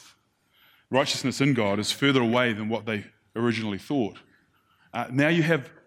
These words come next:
a perspective-altering conversation. And now you can introduce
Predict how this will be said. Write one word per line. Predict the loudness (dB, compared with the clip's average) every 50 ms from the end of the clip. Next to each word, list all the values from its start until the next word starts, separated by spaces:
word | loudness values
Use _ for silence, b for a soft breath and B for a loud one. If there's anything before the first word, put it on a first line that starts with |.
| _ -14
a | -12
perspective-altering | -8 -6 -4 -4 -2 0 -2 -2 -2 0 -2 -2 0 2 0 0 0 0 -4 -4
conversation. | -4 -4 -4 -4 -6 -8 -8 -8 -6 -6 -6 -6 -8 -12 _ _ _ _ _ _ _ _ _ _ _ _ _ _ _ _ _ _ _ _ _ _ b b b b b
And | 0 2 4 6
now | 6 6 6 4 2 0 -2 -4 -8 -14 _ _ _ _ _ _ _ _ _ _ -14 -8
you | -4 -2 -2
can | 0 2 2
introduce | 2 2 0 -2 0 4 4 4 4 4 2 -2 -4 -6